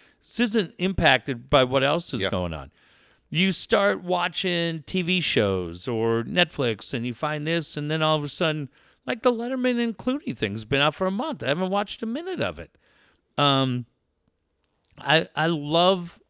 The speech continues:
Speaker 1: when people have a passion, and it's infectious to me. And my ten-year-old son is crazy about the N B A, and he knows the N B A history.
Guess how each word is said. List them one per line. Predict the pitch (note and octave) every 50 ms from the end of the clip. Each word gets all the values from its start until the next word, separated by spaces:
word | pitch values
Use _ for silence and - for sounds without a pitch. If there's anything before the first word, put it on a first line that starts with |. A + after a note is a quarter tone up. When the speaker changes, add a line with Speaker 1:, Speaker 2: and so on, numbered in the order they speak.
| _
Speaker 1:
when | - C#3 B2+ C#3 C3+ C3 C3 C3 B2+ A#2 A#2 - _ -
people | - A#2+ A2 - B2 A2+ A2+ A2+
have | G#2+ G#2+ G2+ G2 F#2+ F#2+ F#2 F#2 - - _
a | - F#2+
passion, | - - - F2+ E2+ D#2+ - - - - - _ _ _ _ _ _ _ _ _ _ _ -
and | B2+ A#2 A#2 A2+ A2 A2 G#2+ A2 A2 G#2+ G#2 _ _ _ _ _ _ _ _ _ _ _ _ _ _ - - -
it's | - C3+ B2+ B2 A#2 -
infectious | D3+ C3 B2 - F3 D3 C3+ - - - G2+ F2+ - -
to | - - -
me. | E2+ D#2 D2 D2 - -
And | - A2 A2
my | A2+ A#2+ A2+ A2+
ten-year-old | A2+ A2+ - - D#3 D3 D#3 D#3+ D#3 D#3 D#3 C3+ -
son | - - - D#3 B2 A2+ G#2+ G#2+ A2 G#2+ -
is | A#2 A2+ G#2+ -
crazy | - - - - - - E3 E3 E3+ E3+ F3 D#3 C#3 - A2+ G2 G2 G#2+ -
about | A#2 G#2 G#2 A2+ A2 A2 A2 -
the | A2+ A2 A2+
N | A2 A2
B | A2 A2 G#2+ F2+ F2
A, | E2 E2 - - -
and | A2 G#2+
he | G#2 A2 G#2+
knows | G2+ A2 G#2+ G#2+ G2+ G2+ G2+ G#2
the | - G2 F#2+
N | F#2+ F#2
B | F2 F2+ E2+ E2+
A | E2+
history. | - - D#3+ D#3 - - - D#3+ D#3 D3+ D3+ D3